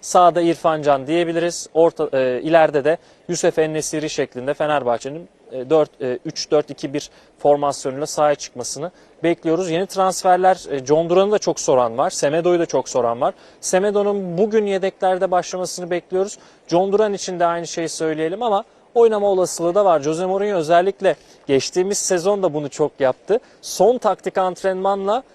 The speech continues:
maça çıktığı on bir arasında bazen, e, değişkenlik olabiliyordu. Son karar teknik direktör Jose Mourinho'nun diyebiliriz. Önümüzdeki saatlerde tabii bir gelişme olursa onu da,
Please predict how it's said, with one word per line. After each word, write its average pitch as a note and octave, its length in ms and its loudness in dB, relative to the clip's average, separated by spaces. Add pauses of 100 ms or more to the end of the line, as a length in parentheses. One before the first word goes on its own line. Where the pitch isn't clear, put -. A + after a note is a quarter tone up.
(260)
maça C3+ 280 2
çıktığı F#3 460 -2
on F3+ 260 4
bir F#3 60 2
arasında F#3+ 500 2
bazen, F3 480 2
e, C#3+ 180 -4
değişkenlik F3 600 -2
olabiliyordu. F#3 600 2 (300)
Son A3 280 2
karar E3+ 260 4
teknik - 460 -10
direktör E3 420 -2
Jose D#3 240 -4
Mourinho'nun D#3 460 -4
diyebiliriz. C3 400 -2
Önümüzdeki D3 420 -4
saatlerde C#3+ 640 2 (300)
tabii D3 240 2
bir C#3+ 80 -6
gelişme D3 400 -4
olursa D3 460 0 (320)
onu D3+ 220 0
da, F3+ 160 2